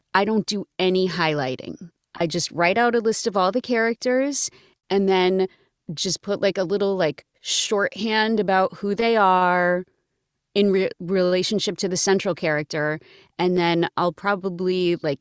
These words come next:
cast them as either, you know, a famous actor or a friend of mine, somebody in my life. And that's about all the prep that I do. Just read through the manuscript and then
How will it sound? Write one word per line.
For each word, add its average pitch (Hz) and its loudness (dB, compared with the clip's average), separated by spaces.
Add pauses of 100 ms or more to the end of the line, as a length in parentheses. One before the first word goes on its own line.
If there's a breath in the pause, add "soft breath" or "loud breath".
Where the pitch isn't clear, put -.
cast - -2
them 147 0 (460 soft breath)
as 185 0
either, 160 2 (140)
you 185 0
know, 147 0
a 156 -2
famous 196 -2
actor 170 0 (280 loud breath)
or 147 2
a 175 -2
friend 196 0
of 190 -6
mine, 175 2
somebody 180 0
in 180 2
my 175 0
life. 160 0 (400 loud breath)
And 208 0
that's 208 0
about 214 2 (640)
all 185 2
the 185 -2
prep 185 -2
that 170 -2
I 160 0
do. 143 -4 (100)
Just - -6
read 170 -4
through 247 -2
the 247 0
manuscript 247 0
and 190 2
then 160 0